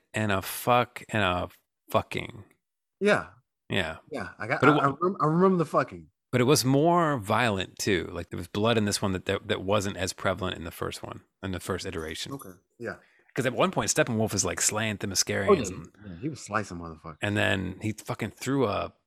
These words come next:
Speaker 1: he threw a Atlantean up against a boulder, and we saw the fucking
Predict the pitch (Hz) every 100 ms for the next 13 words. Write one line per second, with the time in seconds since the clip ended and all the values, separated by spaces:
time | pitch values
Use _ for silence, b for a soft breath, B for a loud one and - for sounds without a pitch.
0 | _ _ - 147 - 117 165 139 85 82
1 | _ _ _ _ _ - - - 95 98
2 | 135 131 104 107 101 95 87 87 120 143
3 | 92 90 - - - 123 85 - - -
4 | 82 85